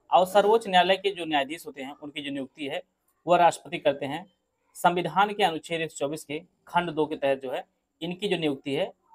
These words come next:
वह राष्ट्रपति इन्हें नियुक्त करते हैं। टोटल जो मैक्सिमम संख्या है न्यायाधीशों की सर्वोच्च न्यायालय में वह आपकी चौंतीस है। आर्टिकल एक सौ तिरालीस में सर्वोच्च न्यायालय से परामर्श की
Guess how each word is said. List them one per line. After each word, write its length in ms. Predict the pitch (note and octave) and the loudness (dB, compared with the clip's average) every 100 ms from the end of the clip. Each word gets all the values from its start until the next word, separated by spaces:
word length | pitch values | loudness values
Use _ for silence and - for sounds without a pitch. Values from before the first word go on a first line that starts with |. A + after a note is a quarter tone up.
| - | -4
वह 140 | D#3 | 2
राष्ट्रपति 420 | E3+ D#3 - D#3 E3 | 4 4 0 -8 -6
इन्हें 200 | D3+ B3 _ _ - | -4 -6 _ _ -6
नियुक्त 360 | D3+ E3 B3 - | 0 0 0 2
करते 220 | E3 C3 | 0 -2
हैं। 160 | A#2 - _ _ _ _ _ _ _ _ - | -12 -18 _ _ _ _ _ _ _ _ -4
टोटल 280 | E3+ F#3 A3+ | -2 2 4
जो 100 | A3 | 4
मैक्सिमम 380 | F#3 - G3 G3+ - - | 2 -2 -6 -8 -14 -8
संख्या 400 | E3 D#3 F3+ D3+ | -4 -2 0 0
है 160 | D#3+ G3+ - | -2 -8 -4
न्यायाधीशों 420 | C#3+ C3+ C#3 D3+ | -2 -2 -4 -6
की 220 | D#3 F3+ F#3 _ _ _ | -8 -10 -12 _ _ _
सर्वोच्च 420 | - D3+ D#3 F#3+ | 2 4 4 0
न्यायालय 300 | E3+ D3+ C#3 | 0 2 2
में 160 | C3 F#3 _ _ - | -2 -8 _ _ 0
वह 140 | D3+ | 6
आपकी 200 | D3 - - | 6 4 -8
चौंतीस 460 | - D#3+ - A3 C#3 | -4 -2 -2 -6 -6
है। 120 | A#2 _ _ _ _ _ _ _ _ _ _ _ _ _ _ _ _ _ _ _ - | -10 _ _ _ _ _ _ _ _ _ _ _ _ _ _ _ _ _ _ _ 2
आर्टिकल 460 | E3+ F3+ G3+ B3 B3 | 4 4 2 2 2
एक 200 | F#3 G3 | -2 -4
सौ 80 | |
तिरालीस 400 | A3 D#3+ E3 F#3+ | -2 2 2 2
में 160 | C#3+ D3 - _ _ | -6 -8 -12 _ _
सर्वोच्च 440 | - D#3+ D3+ E3 F3+ | 0 4 4 2 0
न्यायालय 320 | D#3 D3+ E3+ | 2 4 2
से 220 | - F#3 - _ _ | -4 -10 -10 _ _
परामर्श 440 | F3+ F#3 G#3 A#3 A3+ | 8 10 8 4 0
की 120 | G3+ | -2